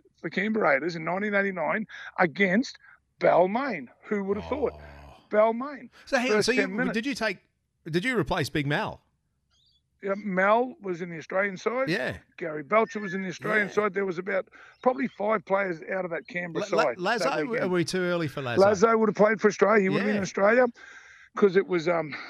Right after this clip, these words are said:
Speaker 2: Eighty-seven.
Speaker 1: Diamond, Diamond, Craig Diamond,
Speaker 2: Yeah.
Speaker 1: and I were the play-, replacements. He went in the front row and I went in the centres
Speaker 2: <laughs>
Speaker 1: against Andy Courier.
Speaker 2: <laughs> Oh,
Speaker 1: So I'm already
Speaker 2: can play.
Speaker 1: yeah.
Speaker 2: Yeah.
Speaker 1: So, so I'm already behind the eight ball because I'm a front rower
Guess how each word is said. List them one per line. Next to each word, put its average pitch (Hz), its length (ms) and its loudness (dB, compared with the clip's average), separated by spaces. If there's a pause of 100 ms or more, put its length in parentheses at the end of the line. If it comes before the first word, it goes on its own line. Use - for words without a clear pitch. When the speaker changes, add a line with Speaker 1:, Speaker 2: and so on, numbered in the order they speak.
(240)
Speaker 2:
Eighty-seven. 151 60 -16
Speaker 1:
Diamond, 190 480 2 (640)
Diamond, 175 460 -8
Craig 202 300 2
Diamond, 190 440 -4 (240)
Speaker 2:
Yeah. 123 80 -16 (120)
Speaker 1:
and 170 200 -10
I 180 120 0
were 165 120 -6
the 147 80 -12
play-, 180 260 -2 (100)
replacements. 160 580 -8
He 185 100 -10
went 185 140 -8
in 180 60 -14
the 160 60 -12
front 175 260 -4
row 180 220 -4
and 165 100 -10
I 165 40 -6
went 165 180 -10
in - 120 -20
the 415 80 -16
centres 196 300 -4 (120)
Speaker 2:
<laughs> - 120 -18
Speaker 1:
against 165 400 -8
Andy 165 300 -6
Courier. 226 360 4 (380)
Speaker 2:
<laughs> - 120 -6 (720)
Oh, 180 280 2
Speaker 1:
So 254 140 2
I'm 277 140 0
already 254 260 2
Speaker 2:
can 202 220 -4
play. 135 300 -4
Speaker 1:
yeah. 175 260 -2 (560)
Speaker 2:
Yeah. 226 100 -10
Speaker 1:
So, 262 240 -4 (100)
so 220 160 0
I'm 254 140 -4
already 202 440 -4
behind 175 360 -4
the 151 140 -6
eight 233 140 -4
ball 165 180 -10
because 196 240 -8
I'm 180 80 -4
a 170 60 -8
front 262 280 -4
rower 156 220 -2